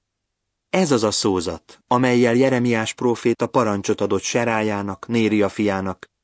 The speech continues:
aki Mahásiás fia volt, amikor az Babilonba ment Sedékiással, Júda királyával, királyságának negyedik évében. Serája egyébként szállásmester volt. És Jeremiás leírta egy könyvbe mindazt a veszedelmet, amely utoléri Babilont.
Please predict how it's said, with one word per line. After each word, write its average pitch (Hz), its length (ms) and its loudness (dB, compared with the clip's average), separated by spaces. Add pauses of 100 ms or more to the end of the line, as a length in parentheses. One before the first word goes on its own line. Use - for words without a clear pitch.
aki 127 240 0
Mahásiás 101 760 0
fia 92 240 -4
volt, 85 420 -10 (300)
amikor 135 380 2
az 127 140 2
Babilonba 113 540 0
ment 101 200 -4
Sedékiással, 113 1000 0 (220)
Júda 117 300 4
királyával, 98 800 -2 (300)
királyságának 120 840 0
negyedik 95 440 -4
évében. 85 580 -6 (760)
Serája 120 520 2
egyébként 123 460 0
szállásmester 90 1000 -6
volt. 87 400 -12 (1080)
És 120 240 2
Jeremiás 160 540 2
leírta 117 420 0
egy 107 160 0
könyvbe 110 380 0
mindazt 107 460 -2
a 101 80 -2
veszedelmet, 98 760 -2
amely 110 280 0
utoléri 101 500 2
Babilont. 90 640 -4